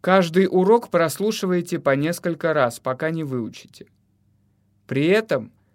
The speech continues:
не стоит напрягаться и заставлять себя. Учите так, чтобы вам было комфортно. Но в то же время не ленитесь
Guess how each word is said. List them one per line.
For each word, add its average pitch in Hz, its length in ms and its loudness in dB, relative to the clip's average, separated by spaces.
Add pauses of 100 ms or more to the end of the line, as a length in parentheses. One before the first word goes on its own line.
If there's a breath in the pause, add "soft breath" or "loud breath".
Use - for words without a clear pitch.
(280)
не 180 220 0
стоит 202 380 0
напрягаться 147 680 -2
и 151 180 -6
заставлять 147 640 -2
себя. 104 420 -10 (1300)
Учите 135 480 -8
так, 135 420 -4 (340)
чтобы 123 400 -6
вам 135 280 -2
было 131 240 -2
комфортно. 135 920 -10 (1000)
Но 143 160 -2
в 143 60 -14
то 214 140 2
же 202 140 0
время 180 420 0 (240 soft breath)
не 160 220 -2
ленитесь 147 720 -2